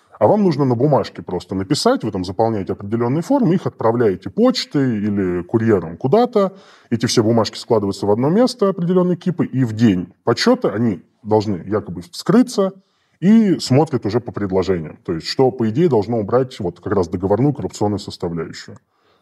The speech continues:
Ну вот я точно знаю, что вот кто должен выиграть, например, вот, то есть, во-первых, если у вас цены лучше, то вас могут просто потерять и не увидеть вашу заявку. Плюс, кто должен выиграть, они отправляют незаполненный бланк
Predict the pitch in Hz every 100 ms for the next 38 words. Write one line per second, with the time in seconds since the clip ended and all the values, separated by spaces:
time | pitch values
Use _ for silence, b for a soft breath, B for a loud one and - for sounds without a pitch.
0 | - 120 131 131 - - 110 123 113 107
1 | - - 123 - 107 101 147 175 - -
2 | 101 101 95 87 85 101 101 - 113 107
3 | 98 107 117 156 113 98 90 90 85 80
4 | - - _ - 101 95 - 113 143 120
5 | 95 - - 110 113 - 107 104 - 120
6 | 104 104 104 - 85 104 98 107 92 95
7 | 110 98 - 85 - _ - - 120 160
8 | 165 - _ _ _ _ _ _ _ 104
9 | 104 104 98 92 95 90 98 95 98 87
10 | - - b b b b - 135 131 -
11 | 123 127 127 147 151 101 104 113 - 104
12 | 113 120 98 - 117 117 110 - 123 98
13 | 90 87 92 123 147